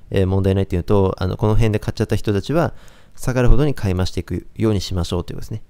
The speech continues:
で、売り抜けた人たちはおめでとうございますっていうかね。で、売り抜けた人たちも、まあ、また下がっていったら零点三以下ですね。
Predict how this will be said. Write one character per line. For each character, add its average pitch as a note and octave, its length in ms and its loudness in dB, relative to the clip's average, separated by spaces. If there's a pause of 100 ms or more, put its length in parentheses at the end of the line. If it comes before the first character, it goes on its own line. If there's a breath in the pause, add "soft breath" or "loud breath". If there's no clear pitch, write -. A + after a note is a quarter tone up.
で、 B2 100 4
売 B2 60 4
り D#3 80 4
抜 E3 100 2
け - 100 0
た C#3+ 60 0
人 F3 140 -2
た E3 40 -2
ち - 80 0
は F2 100 -2
お F#2+ 60 0
め F#2+ 120 0
で E2+ 40 -2
と - 80 -4
う F2+ 40 2
ご E2+ 60 4
ざ E2 80 0
い E2 40 -2
ま - 100 -2
す - 60 2
っ - 20 -8
て - 80 -10
い - 40 -10
う - 20 -16
か - 60 -10
ね。 F2 120 -8 (540 loud breath)
で、 A2 100 2
売 B2+ 100 2
り E3 80 6
抜 G3 120 4
け G#3 80 4
た F3+ 80 4
人 D3 180 2
た C#3 120 0
ち C3 120 -2
も、 C#3 320 4
ま C#3 140 6
あ、 B2 40 6
ま A#2+ 120 4
た C#3+ 80 0
下 C#3 140 -2
が D3 60 0
っ - 40 -4
て - 100 -6
い - 40 -4
っ - 20 -20
た F#2+ 120 0
ら F#2 40 0
零 A#2+ 140 2
点 G#2 120 0
三 A#2+ 600 0
以 B2+ 140 -4
下 - 80 -2
で - 80 -2
す - 100 -10
ね。 A2+ 180 -8